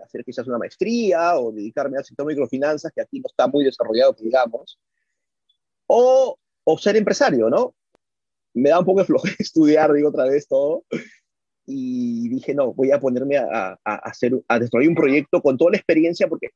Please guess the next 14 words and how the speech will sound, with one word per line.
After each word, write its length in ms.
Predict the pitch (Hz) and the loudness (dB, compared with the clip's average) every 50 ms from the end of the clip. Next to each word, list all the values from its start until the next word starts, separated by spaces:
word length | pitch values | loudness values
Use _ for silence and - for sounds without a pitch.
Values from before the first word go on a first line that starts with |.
| _ | _
yo 160 | - 147 190 214 | -4 -2 0 0
al 100 | 220 202 | 0 2
trabajar 300 | 196 156 - - 175 185 | 2 0 2 0 -2 -2
en 100 | 190 170 | -2 0
Perú 200 | 170 151 165 175 | 2 2 2 2
en 80 | 175 | 0
el 60 | 156 | -2
sector 220 | - 147 127 143 151 | -4 -2 0 0 0
microfinanzas 840 | 170 170 160 143 - 131 120 123 131 147 156 - 165 175 - - _ - | 0 0 -2 -2 -4 -4 -4 -2 -2 -2 -2 -2 -4 -4 -4 -8 _ -16
vi 240 | 135 123 139 175 175 | -6 -2 -2 0 2
muchos 320 | 175 185 175 - 185 170 | 2 0 0 0 -2 0
negocios 400 | 160 131 117 123 147 - - 165 - | 2 2 4 2 2 0 -2 -2 0
por 160 | 139 117 117 | 0 2 4
dentro, 500 | 139 143 131 123 - 110 113 135 - | 2 2 2 2 2 2 2 2 0